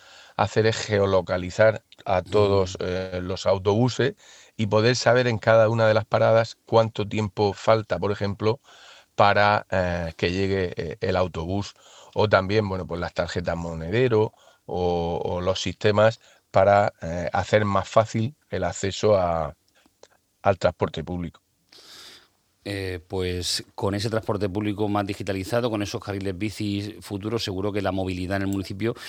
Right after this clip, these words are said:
Speaker 2: va a ser, va a ser mucho mejor. No sé si nos lo ha comentado al principio, ¿tiene algún tipo de plazo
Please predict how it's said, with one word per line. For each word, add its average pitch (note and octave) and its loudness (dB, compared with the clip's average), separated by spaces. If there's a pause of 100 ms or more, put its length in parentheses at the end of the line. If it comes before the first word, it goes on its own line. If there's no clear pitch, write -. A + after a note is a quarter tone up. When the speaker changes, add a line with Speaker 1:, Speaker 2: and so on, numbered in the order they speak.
(320)
Speaker 2:
va G2+ 2
a G2+ -2
ser, G2 -2
va G#2 0
a - 0
ser G2+ -6
mucho F#2+ -4 (120)
mejor. G2+ -6
No G#2+ -2
sé D3+ -2
si D#3 0
nos C#3 -2
lo C#3 -2
ha - 0
comentado C3 -2
al A#2 -6
principio, C3 -6 (180)
¿tiene A#2+ -2
algún A#2 -2
tipo A#2 0
de A2 2
plazo A2 0